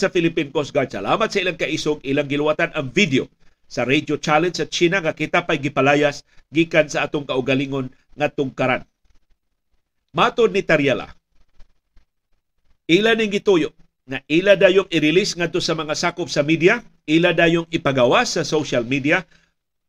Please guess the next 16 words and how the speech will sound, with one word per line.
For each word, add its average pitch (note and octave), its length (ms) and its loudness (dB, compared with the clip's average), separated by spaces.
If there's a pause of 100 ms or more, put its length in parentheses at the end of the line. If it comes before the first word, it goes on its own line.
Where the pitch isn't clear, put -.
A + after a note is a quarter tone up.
(200)
ila F#3+ 240 6
dayong F3 400 2
i-publicize E3 880 0
ang C#3+ 160 -4
mga C#3+ 160 -4
insidente C#3+ 800 -2 (800)
sa D3+ 160 -2
mga C#3 160 -4
engkwentro E3+ 640 -2
sa C#3 320 -2 (240)
mga B2+ 320 2
barko D#3 240 0
sa E3+ 160 -2
Philippine D3 400 -4
Coast C#3 240 -4
Guard D3+ 320 2